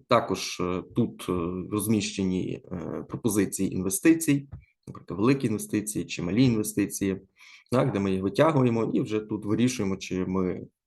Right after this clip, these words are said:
вкладуємо тут гроші, щоб їх примножити, чи відмовляємося від цієї пропозиції інвестування. Також, е, тут можна отримувати завдання від ведучого персональні, і, наприклад,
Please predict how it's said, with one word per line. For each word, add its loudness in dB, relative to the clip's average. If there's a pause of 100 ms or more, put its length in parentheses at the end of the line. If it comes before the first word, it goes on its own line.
вкладуємо 2
тут -8
гроші, 2
щоб -8
їх -8
примножити, -4
чи 2
відмовляємося -2
від -10
цієї -4 (380)
пропозиції 2 (360)
інвестування. 0
Також, 2 (100)
е, 0 (140)
тут -4
можна 0
отримувати 0
завдання 0 (240)
від 6
ведучого 4
персональні, 0
і, 2
наприклад, -6